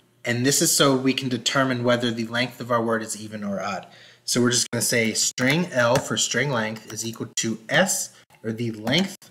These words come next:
of our string S. From here, we need to determine if it's even or odd, and we can do this by first checking if it's even by saying if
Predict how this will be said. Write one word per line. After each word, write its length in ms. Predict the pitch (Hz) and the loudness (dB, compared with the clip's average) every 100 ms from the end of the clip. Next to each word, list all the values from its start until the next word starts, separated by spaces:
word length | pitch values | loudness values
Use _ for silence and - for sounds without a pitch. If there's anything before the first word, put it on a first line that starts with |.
| - | -8
of 140 | 117 | -2
our 100 | 117 | 0
string 440 | 104 - 120 110 101 - | 0 0 -2 -4 -8 -14
S. 420 | 95 - - - _ _ _ _ _ _ _ _ _ _ _ _ _ _ _ _ | -12 -8 -8 -8 _ _ _ _ _ _ _ _ _ _ _ _ _ _ _ _
From 180 | 131 123 | -2 0
here, 440 | 151 220 165 175 | 6 8 8 6
we 80 | 131 | 2
need 200 | 139 135 | 0 0
to 60 | 135 | -2
determine 680 | 131 - 147 135 135 127 123 | -4 -2 2 2 0 -2 -6
if 180 | 123 113 | -10 -6
it's 180 | 110 - | -4 0
even 240 | 131 131 | 0 2
or 160 | 139 127 | 0 2
odd, 400 | 117 120 170 - | 4 4 2 -2
and 120 | 127 | -4
we 80 | 123 | -4
can 180 | 131 123 | -2 0
do 100 | 127 | 2
this 240 | 123 123 - | 2 0 0
by 180 | 120 113 | 0 2
first 320 | 143 135 - | 2 2 4
checking 340 | 139 123 120 | 2 2 -2
if 120 | 117 | -4
it's 180 | 113 110 | -4 -4
even 320 | 123 131 127 - - - _ _ | -2 -2 -4 -6 -16 -20 _ _
by 80 | 113 | -2
saying 400 | - 123 117 117 | 0 0 0 -2
if 460 | 139 190 - - | 2 2 2 -12